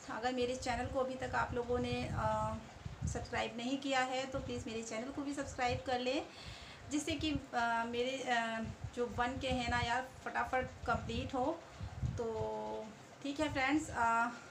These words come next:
अभी ज़्यादा बातें नहीं करते हैं और चलते हैं अपने video की तरफ, क्योंकि, आ, अभी ना वीडियो बनाने से पहले मुझे बनाना है अपने बालों का बन, क्योंकि क्या है ना कि, आ, अगर पल्ला करना है और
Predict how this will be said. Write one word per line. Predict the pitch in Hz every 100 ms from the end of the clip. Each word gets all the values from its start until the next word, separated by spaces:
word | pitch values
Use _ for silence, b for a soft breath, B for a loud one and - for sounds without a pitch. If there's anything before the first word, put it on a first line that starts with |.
| -
अभी | 220 240 262 269
ज़्यादा | 247 220 240
बातें | 240 220 247
नहीं | 240 254
करते | 277 254 - 233
हैं | 247 277 247
और | 226 233 247 B B B -
चलते | 254 240 277
हैं | 269
अपने | 262
video | 254 240 233
की | 247 247
तरफ, | 247 277
क्योंकि, | - 247 247 247 254 226
आ, | 220 214 214 220 - - - -
अभी | 233 254 262
ना | 277 302 233
वीडियो | 233 254
बनाने | 247 233
से | 233
पहले | - 226 233
मुझे | 233 226
बनाना | 240 240 220 233
है | 254
अपने | 247 247
बालों | 226 208
का | 214 214 190
बन, | 208 247 330 B B B B -
क्योंकि | 277 285 302
क्या | 285 269
है | 277 269
ना | 277
कि, | 285 294 302
आ, | - 226
अगर | 226 233 269 277
पल्ला | 254 247 240
करना | 240 233 226
है | 240 247
और | 247